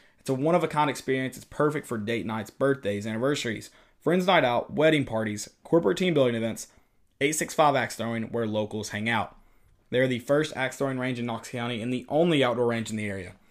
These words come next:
They have friendly and knowledgeable axe coaches that can teach anyone how to throw confidently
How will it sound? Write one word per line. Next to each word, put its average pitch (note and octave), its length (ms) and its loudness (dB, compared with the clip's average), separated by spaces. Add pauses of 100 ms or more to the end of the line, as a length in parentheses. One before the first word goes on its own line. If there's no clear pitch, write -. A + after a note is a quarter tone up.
(320)
They B2 120 0
have B2 120 -2
friendly D3+ 380 -2
and D3 200 -2
knowledgeable C3 380 2
axe B2+ 160 -2
coaches C#3 300 -4
that A#2 120 -8
can A#2+ 80 -14
teach A#2 300 -12
anyone E3+ 360 0
how C3 120 -2
to B2+ 60 -2
throw A2 180 -6
confidently C#3 540 -4